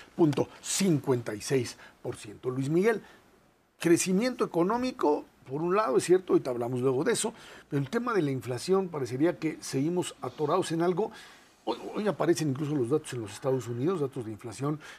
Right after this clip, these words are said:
que les parecen relativamente buenos, o sea, bueno, no es, no es la gran cosa, pero volvemos a estar allí atorados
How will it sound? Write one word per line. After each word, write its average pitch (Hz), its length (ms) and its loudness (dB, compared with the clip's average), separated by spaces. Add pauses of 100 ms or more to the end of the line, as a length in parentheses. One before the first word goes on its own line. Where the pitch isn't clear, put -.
(100)
que 123 100 -8
les 113 140 -2
parecen 143 540 -2
relativamente 135 600 0
buenos, 147 460 2 (120)
o 101 140 -14
sea, 107 320 -4 (840)
bueno, 123 260 -4 (100)
no 120 140 -6
es, 123 60 -6
no 127 120 -4
es 131 80 0
la 131 80 0
gran 135 200 -2
cosa, 170 320 2 (340)
pero 175 180 6 (520)
volvemos 175 500 2
a 190 40 -2
estar 220 220 -2
allí 220 400 -2 (140)
atorados 180 880 2